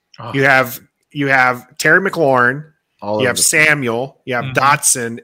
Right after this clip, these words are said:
Speaker 2: and then you
Speaker 1: Mm-hmm.
Speaker 2: have Cam Sims on the other outside,
Speaker 1: Or Diame.
Speaker 2: uh, spot there.
Speaker 3: Or
Speaker 2: Or
Speaker 3: Diame.
Speaker 2: Diame. I went
Speaker 1: Sure.
Speaker 2: with, I went with the
Speaker 3: They're
Speaker 2: height.
Speaker 3: all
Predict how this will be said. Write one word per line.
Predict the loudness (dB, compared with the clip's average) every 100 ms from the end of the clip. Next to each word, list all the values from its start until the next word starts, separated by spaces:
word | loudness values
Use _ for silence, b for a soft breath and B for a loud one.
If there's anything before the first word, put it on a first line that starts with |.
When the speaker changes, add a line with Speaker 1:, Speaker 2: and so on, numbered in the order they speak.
| -14
Speaker 2:
and | -10
then | -8
you | -4
Speaker 1:
Mm-hmm. |
Speaker 2:
have | -2 -2 -4 -12 -6
Cam | 0 0 0
Sims | -2 0 -2 -4 -6 -6 -6 _
on | -10 -6
the | -4
other | -4 -4 -8 -8
outside, | -8 -4 -4 -4 -6
Speaker 1:
Or | -6
Diame. | -4 -2 -4 -6
Speaker 2:
uh, |
spot | -8 -8 -12 -12 -16
there. | -16 -10
Speaker 3:
Or | -8
Speaker 2:
Or | -4
Speaker 3:
Diame. | -2 -2 -2 -6 -10
Speaker 2:
Diame. | -6
I | -4
went | -2 0
Speaker 1:
Sure. | -2
Speaker 2:
with, | -4 -4
I | -4
went | -4 -6
with | 0
the | 2
Speaker 3:
They're |
Speaker 2:
height. | 4 6
Speaker 3:
all | 6